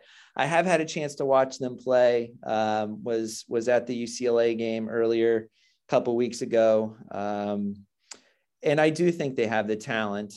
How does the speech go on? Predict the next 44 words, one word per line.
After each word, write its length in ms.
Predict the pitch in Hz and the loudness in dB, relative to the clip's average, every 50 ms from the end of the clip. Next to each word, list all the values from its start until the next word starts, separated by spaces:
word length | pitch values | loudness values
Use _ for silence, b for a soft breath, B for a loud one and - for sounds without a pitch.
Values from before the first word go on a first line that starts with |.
| - _ _ _ | -20 _ _ _
uh, 320 | - - 107 104 101 101 101 | -8 -6 -4 -2 -2 -2 -4
to 200 | 101 - - 117 | -4 -6 -6 -4
make 240 | 117 120 117 117 120 | -2 -2 -2 -2 -2
a 60 | 117 | -2
run 280 | 110 113 120 127 147 | 0 0 0 0 0
this 220 | 139 123 - - 110 | 0 -4 -4 -4 -4
year. 420 | 104 95 92 92 95 95 98 98 - _ _ _ _ _ _ _ _ _ _ _ _ | -2 -2 -2 -2 -4 -6 -10 -14 -18 _ _ _ _ _ _ _ _ _ _ _ _
The 80 | 131 123 | -2 -2
exciting 720 | 110 117 - - 160 185 214 202 185 151 135 131 - - | -2 -2 0 4 4 4 4 4 2 0 -2 -4 -6 -8
piece 380 | - 143 131 123 113 117 - | -6 -2 -2 -2 -2 -2 0
is 340 | 113 113 110 107 104 - - | 0 0 0 -2 -4 -8 -8
if 220 | - 120 113 - - | -6 -6 -6 -6 -6
you, 240 | 120 117 117 113 117 | -6 -4 -4 -4 -4
and 340 | 120 113 113 113 110 107 | -4 -4 -4 -2 -4 -4
I'm, 60 | 98 113 | -4 -4
I'm 160 | 113 113 113 | -4 -4 0
getting 240 | 107 131 123 113 107 | 0 0 0 0 0
way 220 | 107 123 143 139 | 2 4 4 4
out 180 | 139 139 127 120 | 4 4 2 2
ahead, 500 | 113 117 123 120 113 101 95 92 95 98 | 0 -2 0 0 0 0 0 -2 -6 -6
but, 280 | - 104 104 104 - - _ _ _ _ _ _ _ _ _ | -4 -2 -2 -2 -4 -8 _ _ _ _ _ _ _ _ _
you 100 | - 117 | -8 -4
know, 300 | 113 113 110 107 107 104 107 | 0 2 2 2 0 0 -4
next 460 | 123 123 135 151 170 165 - - - | -6 -4 0 0 0 -2 -4 -6 -2
year 160 | 147 135 131 | 0 0 0
could 180 | 131 - 131 107 | -2 -6 -6 -4
be 160 | 120 117 113 | -2 0 2
a 220 | 113 110 107 107 101 | 2 2 0 -2 -4
super 560 | - - - - - - 156 151 151 139 120 | -8 -14 -14 -14 -2 2 2 2 2 2 0
magical 500 | 110 107 104 104 104 101 104 104 104 104 | 0 0 -2 -2 -4 -8 -6 -4 -4 -2
year 340 | 104 104 104 101 101 101 98 | 0 0 0 0 0 0 -2
for 200 | 98 - 110 104 | -4 -8 -8 -6
men's 280 | 104 104 101 101 101 | -4 -4 -4 -4 -2
water 260 | 104 104 104 104 104 | 0 2 2 2 2
polo 340 | 101 - 107 104 104 104 104 | 0 0 0 0 2 0 0
because 440 | 98 101 101 101 - 113 107 104 101 | -2 -4 -6 -6 -6 -6 -6 -4 0
they'll 120 | 113 107 | 0 0
have 300 | 101 104 113 110 107 104 | 0 2 0 0 0 0
one 300 | 101 107 110 113 120 120 | -2 -2 -4 -4 -2 -2
more 180 | 120 117 117 117 | -2 -2 -2 -2
year 240 | 113 110 110 110 110 | -2 -2 -2 -2 -2
under 300 | 107 110 107 107 107 104 | -2 -2 -2 -2 -2 0
their 120 | 101 101 | -2 -2
belt, 440 | 98 98 113 110 107 107 104 - - | -2 -2 -2 -2 0 -2 -4 -4 -10